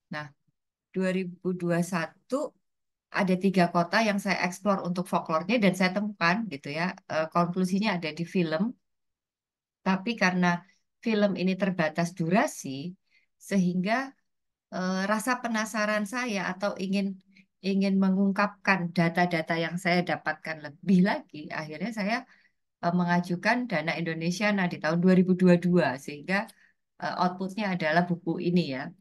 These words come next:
Manifestasi Folklore Dewi Padi. Kalau di film sebelumnya di tiga kota, di buku ini saya di empat kota, ada di Trawas, di Baduy,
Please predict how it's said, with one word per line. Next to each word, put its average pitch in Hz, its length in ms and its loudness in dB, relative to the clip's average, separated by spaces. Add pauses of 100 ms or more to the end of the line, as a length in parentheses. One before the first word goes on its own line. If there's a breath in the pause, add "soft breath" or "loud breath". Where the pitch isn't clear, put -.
(240)
Manifestasi 151 960 -4 (480 soft breath)
Folklore 170 400 -2
Dewi 160 240 -8
Padi. 165 380 0 (580 soft breath)
Kalau 190 320 2
di 190 80 4
film 196 480 0
sebelumnya 196 640 -2
di 165 160 -6
tiga 175 320 -2
kota, 170 480 -2 (600)
di 180 100 4
buku 185 320 0
ini 220 320 -2
saya 208 640 0 (320)
di - 160 -2
empat 196 400 -2
kota, 165 400 -6 (240)
ada 156 300 -6 (100)
di 151 160 -12
Trawas, 160 720 -2 (480)
di 170 320 2
Baduy, 160 640 -4